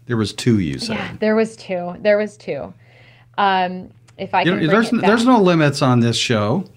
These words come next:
Speaker 2: <laughs> I know, and I'm gonna bring it back now. Um,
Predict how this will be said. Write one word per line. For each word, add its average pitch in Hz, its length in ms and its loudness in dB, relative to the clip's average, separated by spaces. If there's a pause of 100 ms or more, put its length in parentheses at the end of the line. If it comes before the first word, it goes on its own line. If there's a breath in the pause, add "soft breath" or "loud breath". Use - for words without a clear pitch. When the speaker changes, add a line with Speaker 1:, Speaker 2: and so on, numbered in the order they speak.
(160)
Speaker 2:
<laughs> - 260 -12
I - 1400 -4
know, 370 240 4
and 262 140 -4
I'm 254 240 0
gonna 262 160 2
bring 254 180 -2
it 233 120 -4
back 240 260 -2
now. 180 380 -8 (480 loud breath)
Um, 202 560 -2